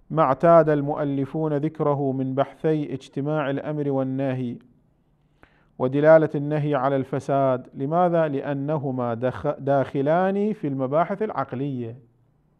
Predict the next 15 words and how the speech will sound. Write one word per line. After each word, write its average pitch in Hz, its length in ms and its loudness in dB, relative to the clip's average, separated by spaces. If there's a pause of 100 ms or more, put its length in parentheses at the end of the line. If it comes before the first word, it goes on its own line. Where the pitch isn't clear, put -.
(1120)
كما 180 360 6
سيأتي، 156 840 2 (720)
"وليس 196 580 6
هما 208 600 8
من 185 280 2
مباحث 196 600 4
الألفاظ"، 147 1080 0
بما 175 300 2
أنه 220 260 4
قد 214 180 2 (340)
سابقًا 247 440 4
البحث 226 420 2
متداخل، 233 680 4 (640)
البحث 185 320 2
اللف-، 214 320 4